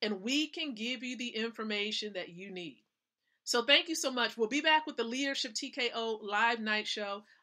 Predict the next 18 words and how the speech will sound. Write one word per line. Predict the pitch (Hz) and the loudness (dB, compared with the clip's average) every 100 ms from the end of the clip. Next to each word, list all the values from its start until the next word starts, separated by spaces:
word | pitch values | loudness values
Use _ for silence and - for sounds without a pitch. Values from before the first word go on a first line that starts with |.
| - | -2
on | 214 247 277 | 0 0 -2
tomorrow | - 269 247 240 | -4 -2 0 2
night, | 240 202 165 165 165 | 0 0 -2 -4 -8
okay? | 165 190 190 202 | -6 -2 0 -2
We'll | 196 | -4
be | 190 220 | -4 -4
back | 277 208 185 185 - - | 0 2 2 0 -6 -12
more | 208 220 | 0 2
than | 240 302 | 2 2
likely | 247 233 247 247 | 2 2 0 0
around | 220 208 226 | 2 2 2
nine | 220 220 | 0 0
o'clock | 220 240 208 | 0 -2 -2
P | - 233 | -4 -4
M | 214 214 | -2 -2
Eastern | 214 220 - 220 | -4 -4 -4 -4
Standard | 214 220 214 214 | -2 -2 -2 -2
Time. | 226 214 233 | 0 0 0